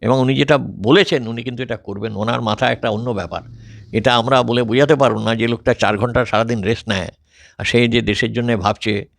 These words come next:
ও কার জন্যে ভাবছে, কিসের জন্যে করছে? ও তো এত কিছু করলো, সারা পৃথিবী তো দেখছে।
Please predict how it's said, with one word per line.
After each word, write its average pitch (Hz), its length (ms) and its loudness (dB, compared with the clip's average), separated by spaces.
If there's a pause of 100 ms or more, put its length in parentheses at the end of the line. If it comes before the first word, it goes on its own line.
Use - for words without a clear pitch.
(300)
ও 117 100 -2
কার 127 200 0
জন্যে 143 220 0
ভাবছে, 113 300 -2
কিসের 123 280 -4
জন্যে 110 240 -4
করছে? - 340 -12 (500)
ও 110 60 -6
তো 123 100 2
এত 117 180 0
কিছু 127 260 -8
করলো, 127 440 0 (140)
সারা 120 220 2
পৃথিবী 135 340 2
তো 139 140 2
দেখছে। 120 440 -2